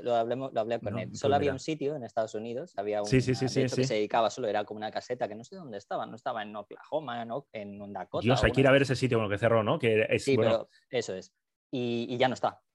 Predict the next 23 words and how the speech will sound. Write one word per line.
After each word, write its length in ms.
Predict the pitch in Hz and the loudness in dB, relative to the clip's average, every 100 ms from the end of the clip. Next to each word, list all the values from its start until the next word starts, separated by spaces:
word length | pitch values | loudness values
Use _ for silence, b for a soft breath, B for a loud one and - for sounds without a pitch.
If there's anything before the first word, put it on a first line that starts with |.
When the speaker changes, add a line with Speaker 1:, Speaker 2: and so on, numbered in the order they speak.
| _ _ | _ _
Speaker 1:
O 40 | - | 0
sea, 140 | 113 | 2
ya 160 | 110 120 | 2 0
Speaker 2:
Ya. 60 | |
Speaker 1:
no, 320 | 131 120 110 - - | 0 -2 -4 -8 -10
a, 80 | - - | -10 -8
a 100 | 110 | 0
ver, 300 | 127 104 _ _ - | 0 0 _ _ -12
yo 200 | 120 131 | -4 -2
no 120 | 147 | 0
sé 160 | - 143 | 0 0
si 120 | 135 | 0
habrá 220 | 113 110 | 0 0
alguien 280 | 127 160 131 | 0 -2 -4
que 100 | 104 | -4
pueda 280 | 117 117 120 | -2 0 0
tener 240 | 113 120 | -2 -4
toda 100 | 123 | -4
esa 140 | - | -6
maquinaria 580 | 113 107 107 104 110 117 | -8 -8 -8 -8 -4 -4
y 300 | 110 104 101 98 | -4 -6 -8 -8
Speaker 2:
Seguro 320 | 107 98 - | -4 -4 -2
Speaker 1:
típica 240 | 123 95 | -2 0